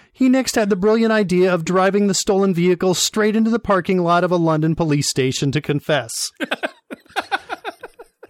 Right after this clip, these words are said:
Mohammed's unexpected U-turn stunned grateful officers who were oblivious to the fact that the roadside heist had even occurred.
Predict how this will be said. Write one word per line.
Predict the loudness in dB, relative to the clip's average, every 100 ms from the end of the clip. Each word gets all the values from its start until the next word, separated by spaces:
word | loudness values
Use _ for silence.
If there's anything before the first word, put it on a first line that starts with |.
| -20 -20 _ _ _
Mohammed's | -4 0 0 0 0 0
unexpected | 0 -2 -6 -8 -4 -2 -2 0
U-turn | 0 0 0 0 0
stunned | -2 0 0 0 0
grateful | 0 0 0 0 0
officers | 0 -2 0 0 0
who | 2
were | 0
oblivious | 2 0 2 0 0
to |
the | -2
fact | 0 0 0 -2
that | -4
the | 0
roadside | 0 0 0 0
heist | 0 0 0 -2
had | -2
even | -2 -2
occurred. | -2 -2 0 0